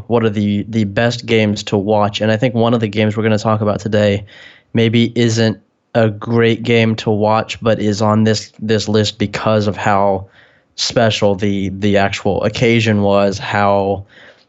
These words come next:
important the, the game was. Um, and then the other one, the one that we're gonna start with, nineteen ninety-six Rose Bowl against Arizona State,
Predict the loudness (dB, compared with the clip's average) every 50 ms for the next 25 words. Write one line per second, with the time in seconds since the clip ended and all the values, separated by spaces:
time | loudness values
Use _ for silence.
0 | _ _ _ _ -2 0 0 0 -2 0 2 2 2 2 2 -2 -4 -4 -6 -6
1 | -4 -2 -2 -2 -2 -4 -4 -4 -4 -2 0 0 2 2 2 2 2 2 2 2
2 | 0 -2 -4 -8 -8 _ -2 0 2 2 2 0 0 -4 -6 _ _ 2 2 2
3 | 2 2 2 2 2 2 2 2 0 0 0 0 2 2 4 4 2 2 2 2
4 | 2 2 2 0 0 -2 -2 -4 -4 -2 0 0 0 2 2 0 -2 0 -2 -2
5 | -2 -2 -4 -4 -2 0 0 2 0 0 0 -2 -4 -4 -2 0 0 0 0 -2
6 | -8 -8 -6 -4 0 2 2 2 2 0 0 0 2 2 0 -2 -2 0 0 0
7 | 0 0 0 0 0 0 0 0 -2 -2 0 0 2 2 0 -2